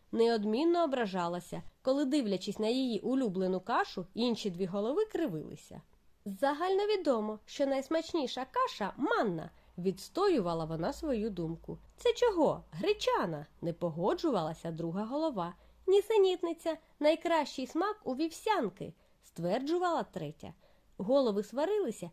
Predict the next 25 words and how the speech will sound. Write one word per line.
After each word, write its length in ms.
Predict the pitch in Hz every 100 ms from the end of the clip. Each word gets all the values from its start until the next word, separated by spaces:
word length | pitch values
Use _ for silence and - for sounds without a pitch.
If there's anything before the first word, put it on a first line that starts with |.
| -
і 120 | 277
потім 380 | - 320 311 302
кілька 420 | - 349 320 262
годин 380 | 226 277 415 415 -
не 160 | 233
розмовляли 580 | 233 226 220 214 262 339
одна 280 | 220 180 185
з 80 | 165
одною. 440 | 151 156 160 170 - _ _ _ -
Одного 420 | 196 196 202 196
разу 380 | 180 349 294 180
бабуся 480 | 185 196 226 226 190
несподівано 800 | 185 - 214 208 240 185 175
для 180 | 165 190
самої 440 | 202 220 214 175 170
себе 400 | - 330 320 185
примирила 600 | - 285 339 381 220 165
їх. 260 | 151 - 160 _ _ -
Вона 320 | 220 311 269
зварила 440 | 214 220 302 262
кастрюлю 540 | - 202 - 403 403 214
горохового 720 | 185 196 320 302 220 196 185
супу, 440 | - 170 - 165 -
і 120 | 233
з'ясувалося, 880 | 220 240 - 214 233 349 233 -